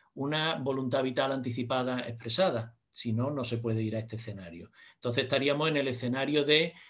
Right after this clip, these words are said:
limitación de esfuerzo terapéutico,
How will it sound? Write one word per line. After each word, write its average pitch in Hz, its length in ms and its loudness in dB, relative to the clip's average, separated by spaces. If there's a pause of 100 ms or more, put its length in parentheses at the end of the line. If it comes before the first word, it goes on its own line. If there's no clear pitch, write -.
(460)
limitación 135 640 0
de 135 80 0
esfuerzo 123 300 0
terapéutico, 156 880 4